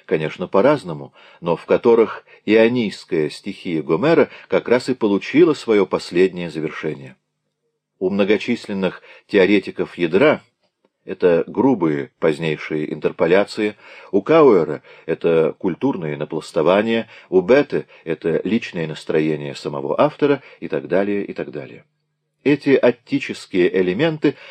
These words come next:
совершенно нет никакой возможности игнорировать, поскольку они являются бесспорным фактом личности нашего имманентного автора. Б.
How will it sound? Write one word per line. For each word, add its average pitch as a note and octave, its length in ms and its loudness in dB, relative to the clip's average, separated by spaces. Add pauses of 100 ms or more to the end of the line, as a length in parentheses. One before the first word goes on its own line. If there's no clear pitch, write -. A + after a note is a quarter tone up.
(120)
совершенно D#3 600 2
нет D3+ 280 0
никакой C#3+ 360 0
возможности B2+ 680 -2
игнорировать, A#2 680 -2 (260)
поскольку A#2 500 2
они A2 320 2
являются A2 680 2
бесспорным D3+ 760 0
фактом C3 520 -4 (220)
личности - 720 -4
нашего G2 640 -4
имманентного D2+ 800 -8
автора. - 320 -20 (1500)
Б. E2+ 320 0